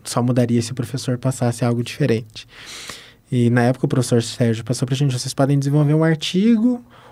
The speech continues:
ou, né, óbvio, com, com, com base em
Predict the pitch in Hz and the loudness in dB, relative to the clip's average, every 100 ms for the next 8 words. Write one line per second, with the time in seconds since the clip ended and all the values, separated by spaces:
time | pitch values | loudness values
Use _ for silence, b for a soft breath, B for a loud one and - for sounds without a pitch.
0 | B - 131 160 185 180 165 147 - - | B -4 -2 0 0 0 -2 -6 -12 -10
1 | 139 117 104 107 107 - 117 113 110 117 | 0 0 0 -4 -6 0 2 2 0 -4
2 | 147 - - 127 117 117 120 117 117 123 | -8 -12 -6 -4 -2 -4 -6 -6 -8 -12
3 | - - - 120 117 120 117 123 113 110 | -18 -12 0 2 4 2 2 2 2 0
4 | 110 123 | -2 -4